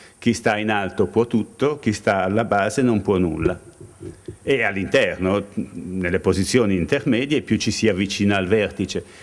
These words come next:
più aumentano i diritti e diminuiscono i, i doveri, e viceversa, più ci si avvicina alla base, più aumentano i doveri e diminuiscono, e diminuiscono i diritti. Eh, in una situazione del genere, che cosa vuol dire la parola giustizia? Cosa succedeva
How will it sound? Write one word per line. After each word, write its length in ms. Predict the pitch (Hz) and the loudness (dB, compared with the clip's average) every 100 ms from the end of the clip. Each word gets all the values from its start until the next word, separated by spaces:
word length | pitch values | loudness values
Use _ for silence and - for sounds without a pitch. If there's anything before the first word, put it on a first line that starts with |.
| - - | -20 0
più 160 | 117 | 2
aumentano 540 | 92 92 101 98 92 92 | 4 2 2 2 0 2
i 60 | |
diritti 600 | 87 92 101 - - 85 | 0 -2 -2 -4 -4 -2
e 40 | 87 | 0
diminuiscono 720 | 87 87 92 98 95 90 87 | 2 2 2 0 0 0 2
i, 320 | 85 87 - - - - | 0 -2 -8 -18 -20 -4
i 100 | 101 | 2
doveri, 540 | 104 139 90 101 156 | 2 2 2 2 0
e 60 | 143 | 0
viceversa, 720 | 107 107 120 104 85 - 156 | 0 0 0 0 -2 -2 -4
più 160 | 156 104 | 0 -2
ci 160 | 95 98 | -2 -4
si 140 | - | 0
avvicina 460 | 95 98 98 95 87 | 0 0 -2 -2 0
alla 160 | 127 | 0
base, 360 | - 82 87 151 | 0 -2 0 -2
più 160 | - 87 | 0 2
aumentano 520 | 87 87 85 92 90 | 4 2 0 0 2
i 60 | |
doveri 460 | 101 143 85 87 123 | 2 0 0 0 -2
e 40 | |
diminuiscono, 720 | 117 110 90 82 82 - 85 90 | 0 0 -2 -4 -6 -6 -6 -2
e 100 | 127 | 2
diminuiscono 600 | 104 90 87 87 - 85 | 2 2 2 -4 -4 -4
i 60 | 82 | -4
diritti. 520 | 85 87 - - - - _ - - - - - - - - - 139 | -6 -8 -12 -16 -20 -20 _ -20 -20 -20 -20 -20 -20 -20 -20 -4 0
Eh, 220 | 147 156 | 2 4
in 80 | 185 | 4
una 180 | 180 | 4
situazione 480 | - 160 156 185 170 | 2 2 2 4 2
del 160 | 151 147 | 2 0
genere, 360 | 143 110 107 | 2 2 2
che 100 | 98 | 0
cosa 160 | 123 139 | -2 0
vuol 160 | 147 147 | 0 0
dire 220 | - 95 | 0 0
la 100 | 92 | 2
parola 300 | 98 90 82 | 2 2 2
giustizia? 680 | 98 92 - 71 - 69 - _ - - - - - - _ | -2 -4 -10 -12 -12 -16 -16 _ -20 -20 -20 -20 -20 -20 _
Cosa 220 | 110 98 | 0 0
succedeva 760 | - 117 92 90 117 85 82 | 0 0 2 2 2 0 -6